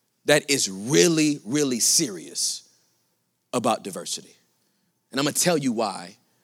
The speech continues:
in these three points. Point number one, please write this down. Diversity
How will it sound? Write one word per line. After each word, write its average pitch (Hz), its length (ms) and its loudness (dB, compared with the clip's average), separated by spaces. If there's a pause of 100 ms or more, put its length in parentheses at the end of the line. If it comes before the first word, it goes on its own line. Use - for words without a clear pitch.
(360)
in 127 140 -4
these 110 160 -2
three 110 180 -8
points. 95 300 -10
Point 190 240 0
number 151 160 -4
one, 113 160 -6
please 175 240 -6
write 107 180 -6
this - 240 -12 (160)
down. 85 260 -14 (1000)
Diversity 151 880 8